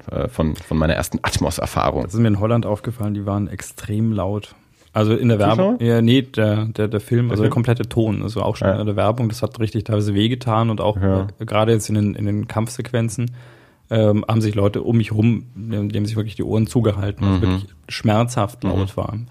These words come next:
Speaker 2: Und das war
Speaker 1: Hat der Didi jetzt einen Job in Holland?
Speaker 2: Das war, <laughs> das war letztes Jahr schon, äh, äh, erinnere mich, dass es ähnlich war. Ich weiß
Speaker 1: Ja.
Speaker 2: nicht, ob es ein holländisches Ding ist oder ob die da einfach in dem, in dem Kino den Ton best-
Speaker 1: Ja.
Speaker 2: besonders laut drehen, aber das war echt, äh,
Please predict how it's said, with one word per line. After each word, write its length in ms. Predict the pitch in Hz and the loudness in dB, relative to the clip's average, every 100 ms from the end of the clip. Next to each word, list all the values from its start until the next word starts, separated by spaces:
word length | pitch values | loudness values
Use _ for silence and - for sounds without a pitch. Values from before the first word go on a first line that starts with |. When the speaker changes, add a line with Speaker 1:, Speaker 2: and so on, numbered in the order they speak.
| - - - - | -18 -20 -20 -8
Speaker 2:
Und 160 | 101 - | -4 -2
das 140 | - | 2
war 220 | 107 101 | 2 2
Speaker 1:
Hat 180 | 101 98 | 0 2
der 80 | 104 | 2
Didi 240 | 98 185 | 2 2
jetzt 200 | 185 - | 0 0
einen 80 | 143 | -2
Job 180 | 147 - | -2 -2
in 120 | 127 | -2
Holland? 300 | 190 190 120 | 0 -2 -4
Speaker 2:
Das 180 | - 110 | -8 -4
war, 240 | 107 98 98 | 0 2 2
<laughs> 1120 | - - - - 107 - - - - - - | 2 0 -2 -6 -6 -6 -16 -20 -16 -16 -6
das 160 | 107 - | -4 4
war 200 | 104 101 | 4 4
letztes 360 | 101 - 104 104 | 0 -4 -6 0
Jahr 160 | 95 | 0
schon, 400 | 110 107 101 101 | 0 -2 0 -2
äh, 340 | 104 - 107 104 107 - - 73 | -4 -6 -6 -8 -10 -18 -12 -8
äh, 40 | - - 65 | -8 -8 -6
erinnere 340 | 69 107 113 113 | -2 2 4 6
mich, 140 | 107 | 4
dass 160 | 107 101 | 2 -2
es 100 | 104 | -4
ähnlich 340 | 98 101 104 | -2 -2 -2
war. 140 | 98 98 | -2 -4
Ich 80 | - | -4
weiß 220 | 90 104 | 2 4
Speaker 1:
Ja. 100 | 90 | 6
Speaker 2:
nicht, 80 | 113 | 4
ob 80 | 104 | 2
es 60 | |
ein 100 | 117 | 2
holländisches 460 | 101 117 120 120 104 | 2 2 2 -2 -2
Ding 200 | 113 113 | 0 0
ist 80 | 107 | 0
oder 160 | 98 | -2
ob 100 | - | -4
die 180 | - 104 101 | -2 -2 0
da 80 | |
einfach 220 | - 104 101 | -4 -2 -2
in 100 | 98 | 0
dem, 280 | 101 101 120 - - - _ | 0 -2 -6 -16 -20 -20 _
in 80 | - | 0
dem 160 | 101 101 | 2 2
Kino 240 | - 120 | 2 2
den 200 | 113 104 | 4 0
Ton 220 | 101 110 | -2 -2
best- 160 | 107 - | -2 -2
Speaker 1:
Ja. 140 | 87 | -2
Speaker 2:
besonders 320 | 85 107 104 98 | 2 2 0 0
laut 260 | 98 104 | 0 0
drehen, 240 | 101 98 98 | -2 -2 -2
aber 320 | 95 95 95 - | -2 -2 -4 -8
das 200 | - - | -10 -6
war 140 | 92 98 | -2 -2
echt, 240 | 110 - | -6 -10
äh, 180 | - 101 | -8 -6